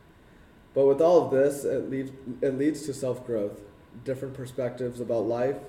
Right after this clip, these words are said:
and helps shape people to, to who they are. My goal for this po-, podcast is to give student athletes a platform to be themselves.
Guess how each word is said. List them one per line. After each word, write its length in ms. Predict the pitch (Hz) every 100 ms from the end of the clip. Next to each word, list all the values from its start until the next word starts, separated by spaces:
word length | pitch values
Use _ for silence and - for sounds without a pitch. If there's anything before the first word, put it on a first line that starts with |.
| -
and 440 | - 120 117 117 113
helps 320 | 131 127 -
shape 260 | - 123 131
people 240 | 131 127
to, 540 | 127 123 113 98 - - - - - -
to 160 | - 123
who 160 | 131
they 160 | 127 110
are. 240 | 110 98 92 - - - - - - - -
My 120 | 135 131
goal 260 | 147 165
for 120 | 180
this 120 | 160 147
po-, 180 | 156
podcast 680 | 151 143 143 143 156 151 151
is 180 | 135 127
to 140 | 135 127
give 280 | 123 135
student 320 | - 143 131 120
athletes 360 | 117 131 -
a 40 | 117
platform 480 | - 120 - 131
to 60 | 117
be 160 | 107 131
themselves. 680 | 120 120 131 131 135 -